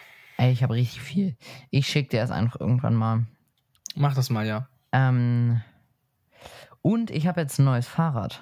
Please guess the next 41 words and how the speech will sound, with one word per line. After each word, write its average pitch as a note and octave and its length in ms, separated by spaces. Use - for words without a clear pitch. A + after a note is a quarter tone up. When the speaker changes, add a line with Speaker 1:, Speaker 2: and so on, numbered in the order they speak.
Speaker 1:
Richtig - 260
geil. - 280
Speaker 2:
Das - 120
hast D3+ 180
du C#3+ 40
mir C#3+ 120
ja D3 120
auch B2+ 140
erzählt, A#2+ 340
ja. B2 200
Speaker 1:
Hab C3+ 120
ich D3 60
dir C#3+ 120
gesa-, - 240
geschickt, B2+ 440
welches? B2+ 480
Speaker 2:
Äh, B2+ 220
nee. C#3+ 300
Speaker 1:
Schick D#3 200
ich C#3 60
Speaker 2:
Sicher, D3+ 160
Speaker 1:
dir A#2+ 80
mal. A#2+ 60
Speaker 2:
da, D3 460
das, C#3+ 480
wo, C3 400
äh, B2 220
I - 20
Know C#3 140
Review C3 340
auch C3+ 140
vorgestellt A#2+ 500
hat, A#2 120
oder? B2+ 160
Dieses B2 240
Elektro. C3 480
Speaker 1:
Ja, C3 100
was C3 140
denkst B2+ 280
du C#3+ 100
denn? A#2+ 440